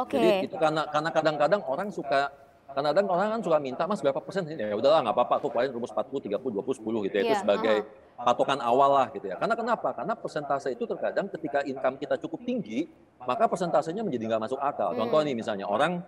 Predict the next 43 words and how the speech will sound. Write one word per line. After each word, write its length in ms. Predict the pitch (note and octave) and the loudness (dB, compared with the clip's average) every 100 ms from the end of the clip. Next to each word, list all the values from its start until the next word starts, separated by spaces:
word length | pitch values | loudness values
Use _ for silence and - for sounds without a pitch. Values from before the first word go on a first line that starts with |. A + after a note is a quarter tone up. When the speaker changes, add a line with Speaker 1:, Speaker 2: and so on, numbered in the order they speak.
| - _ G#2 | -14 _ -6
Speaker 2:
orang 320 | G2+ B2 E3 | 0 2 0
dengan 240 | A#2+ B2+ - | -2 -2 -4
penghasilan 880 | A2+ A2+ - A#2 A#2 A#2 A#2 A#2 | -4 -2 -2 2 2 2 -2 -6
berapa 240 | - B2+ C3 | 0 2 4
lah, 160 | G#2+ F#2+ | 2 0
bi-, 160 | B2 | -2
biar 160 | B2+ B2+ | 0 2
gampangnya 460 | A#2+ A#2+ C3+ E3+ - | 2 0 -2 -4 -6
kita 200 | B2 A2+ | -2 -2
bicara 300 | A2 G#2 B2+ | -2 0 0
sepuluh 300 | C3+ A#2+ A#2+ | 0 -4 -2
juta 160 | - D#3 | 2 2
lah, 120 | E3 | 2
gitu 160 | - A3 | -2 -2
Speaker 1:
Ya. 40 | |
Speaker 2:
ya, 40 | A#2 | 0
kalau 140 | A2 | -2
untuk 120 | G2+ - | -4 -4
Jakarta 360 | G2 G2+ - - G2+ | -2 0 0 -2 -2
misalnya 220 | G2+ A#2 | -12 -12
sepuluh 200 | G2+ G2+ G2+ | -10 -10 -4
juta. 180 | A2+ F#2+ - - _ - | 0 0 -4 -20 _ -12
Nah, 320 | A2 G#2+ G#2 | -4 -2 0
orang 240 | A#2 D#3+ G3 | 2 2 2
dengan 120 | D#3 | 0
penghasilan 280 | C#3+ C3+ C3 | -2 -2 -4
sepuluh 200 | B2+ B2+ G#2+ | -2 -4 -2
juta, 320 | A2 F#3 F#3+ | 0 2 2
pengeluaran 480 | - C3 B2+ C3+ B2+ | 0 -2 2 2 2
bulanan 400 | A2 A2+ E3+ F3+ | -2 0 -2 -2
empat 160 | B2 | -4
puluh 160 | - A2+ | -4 -8
persen 80 | E3 | -4
berarti 240 | - F#3 | -2 -2
empat 140 | B2 - | -2 -4
juta 240 | A#2 D3 A#2+ | 2 2 4
kan, 200 | G2+ G#2+ A3+ | 4 2 2
itu 160 | B3 G#3 | 0 0
Speaker 1:
Mm-mm. 120 | F#3+ | 0
Speaker 2:
masih 160 | - C#3 | -4 -8
oke 400 | G#2 - C#3+ C3+ B2 | -8 -6 2 4 4
lah, 240 | G#2 F#2 | 2 -2
masih, 480 | G2 G2 A#2+ A2+ | -8 -10 -6 -4